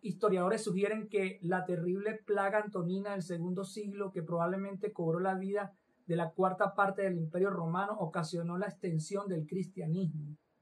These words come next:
A medida que los cristianos cuidaban a los enfermos y mostraron con su ejemplo que las plagas no eran la obra de deidades enojadas y vengativas, sino producto de una creación rota y distanciada de un Dios de amor.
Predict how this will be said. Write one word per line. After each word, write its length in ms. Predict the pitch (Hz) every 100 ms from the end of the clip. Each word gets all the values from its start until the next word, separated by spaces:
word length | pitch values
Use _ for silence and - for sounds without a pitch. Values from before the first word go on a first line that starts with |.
| _ _ _ _ _ _ _
A 100 | -
medida 320 | 190 190 226 226
que 80 |
los 100 | 220
cristianos 480 | - 165 190 190 214
cuidaban 380 | 208 180 185 214
a 40 |
los 140 | 202 165
enfermos 640 | 160 202 220 233 247 - _ _
y 80 | 196
mostraron 600 | 185 170 202 190 220 - _ _ _ _ _ _ -
con 220 | 208 180
su 140 | 190
ejemplo 560 | 175 214 233 240 247 247
que 100 | 208
las 220 | 160 156
plagas 400 | 202 202 220 214
no 180 | 196 196
eran 300 | 214 220 196
la 160 | 175
obra 340 | 180 185 208 214
de 180 | 165 185
deidades 520 | 175 165 175 208 208
enojadas 640 | 208 170 170 202 220 220 -
y 140 | 190
vengativas, 640 | 180 165 160 220 240 240 _ _ _ _
sino 380 | - 202 208 214
producto 520 | 240 240 247 - 247
de 140 | 233 196
una 320 | 202 226 220
creación 520 | 196 165 196 196 202
rota 540 | 196 208 214 214 214 -
y 120 | 185
distanciada 880 | 175 160 160 156 180 180 190 196 202 _ _
de 260 | 180 170 170
un 240 | 180 175
Dios 340 | 175 180 170 156
de 80 | 165
amor. 340 | 143 135